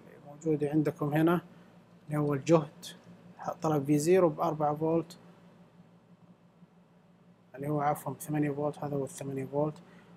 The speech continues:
والآي زيرو بأربعة أمبير اللي هو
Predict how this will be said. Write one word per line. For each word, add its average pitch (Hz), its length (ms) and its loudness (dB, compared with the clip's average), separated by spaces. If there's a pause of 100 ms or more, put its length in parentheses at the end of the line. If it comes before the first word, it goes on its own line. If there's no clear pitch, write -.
(160)
والآي 165 720 4
زيرو 160 560 4
بأربعة 151 840 2
أمبير 147 340 0
اللي 135 160 -14
هو 143 340 0